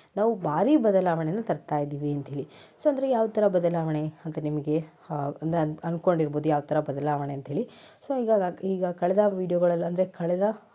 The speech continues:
ಆ, ಪ್ರಾಸೆಸ್ ಯಾವ ಥರ ಇತ್ತು ಅಂದರೆ, ಕಳೆದ, ಆ, ಹಣ ಯಾವ ಥರ ಬರ್ತಾ ಇತ್ತು ಅಂದರೆ, ಮುಂಚೆ ಏನಾಗ್ತಿತ್ತು ನಿಮಗೆ, ಆ, ಹಣ ಬಂದುಬಿಟ್ಟು, ಆ, ನಮ್ಮ ಮಹಿಳಾ ಮತ್ತು ಮಕ್ಕಳ ಕಲ್ಯಾಣ ಅಭಿವೃದ್ಧಿ ಇಲಾಖೆ ಏನು ಮಾಡ್ತಾ ಇತ್ತು ಅಂದರೆ, ಮೊದಲು ಗೃಹಲಕ್ಷ್ಮಿ ಹಣದ ಪಟ್ಟಿ ಲೀಸ್ಟ್‌ನ, ಲೀಸ್ಟ್ ಮಾಡಿಬಿಟ್ಟು ಯಾರ್ಯಾರಿಗೆ ಈ ತಿಂಗಳು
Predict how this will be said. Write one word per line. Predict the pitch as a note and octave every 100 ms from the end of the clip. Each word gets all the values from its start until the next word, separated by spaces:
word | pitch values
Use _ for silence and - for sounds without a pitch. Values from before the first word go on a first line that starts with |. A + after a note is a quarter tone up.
| D#3+
ಆ, | D#3
ಪ್ರಾಸೆಸ್ | D3+ F3 F3 G#3 G#3
ಯಾವ | E3+
ಥರ | E3
ಇತ್ತು | E3 D#3 D3+
ಅಂದರೆ, | C#3+ G#3+ - - - -
ಕಳೆದ, | F3+ F#3 G#3+
ಆ, | G#3+ F#3 D#3 D#3
ಹಣ | E3 F#3+
ಯಾವ | F#3+ E3
ಥರ | D#3 F3
ಬರ್ತಾ | E3 C#3+ - D#3+
ಇತ್ತು | D#3+ D3
ಅಂದರೆ, | D3 B3 - -
ಮುಂಚೆ | G3+ A#3 A#3
ಏನಾಗ್ತಿತ್ತು | G3+ F#3 F#3 F3 F3
ನಿಮಗೆ, | E3+ E3 A#3 - - - -
ಆ, | F3
ಹಣ | E3 F3+ G#3
ಬಂದುಬಿಟ್ಟು, | G3+ F#3 F#3 F3 B3
ಆ, | - F3 D#3+
ನಮ್ಮ | D#3 E3
ಮಹಿಳಾ | - - B3+
ಮತ್ತು | A#3+ A#3 A3+
ಮಕ್ಕಳ | G3+ F3+ G3+ G3+
ಕಲ್ಯಾಣ | - F3+ F3+ F#3 E3
ಅಭಿವೃದ್ಧಿ | D#3 F3+ F#3 F3 F#3
ಇಲಾಖೆ | E3+ D#3+ D#3+ E3 D#3
ಏನು | D#3+
ಮಾಡ್ತಾ | D#3 D3+ D3
ಇತ್ತು | C#3+ C#3+
ಅಂದರೆ, | E3 - - - F3
ಮೊದಲು | F3 F3 C#4 F#3+
ಗೃಹಲಕ್ಷ್ಮಿ | E3+ F#3+ F#3 F#3 - E3+
ಹಣದ | D#3 D3+ D#3+
ಪಟ್ಟಿ | - D#3 G#3+ G#3
ಲೀಸ್ಟ್‌ನ, | E3 D#3 - E3+ G#3 D#3+
ಲೀಸ್ಟ್ | D3+ F3+ F3+ E3+
ಮಾಡಿಬಿಟ್ಟು | D3+ C#3+ D3+ F3+
ಯಾರ್ಯಾರಿಗೆ | F3 D3+ E3 E3 D#3 F3
ಈ | E3+
ತಿಂಗಳು | F3 E3 D#3+ A#3